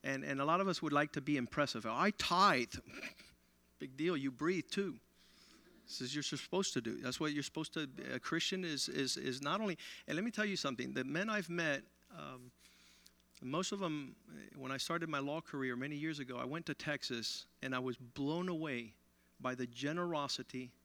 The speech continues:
of the Texan businessman and his faithfulness to tithe to the Lord.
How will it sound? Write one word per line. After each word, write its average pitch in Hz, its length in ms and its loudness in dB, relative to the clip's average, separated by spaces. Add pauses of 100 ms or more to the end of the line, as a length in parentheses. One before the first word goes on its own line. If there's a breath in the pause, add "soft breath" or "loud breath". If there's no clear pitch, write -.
(540 soft breath)
of 127 220 -4
the 123 120 -2 (1080)
Texan 170 760 0
businessman 127 760 0 (540 soft breath)
and 123 160 -2
his 127 180 0
faithfulness 175 920 0
to 139 100 2
tithe 143 580 -2 (580 soft breath)
to 139 120 4
the 127 80 4
Lord. 117 340 -2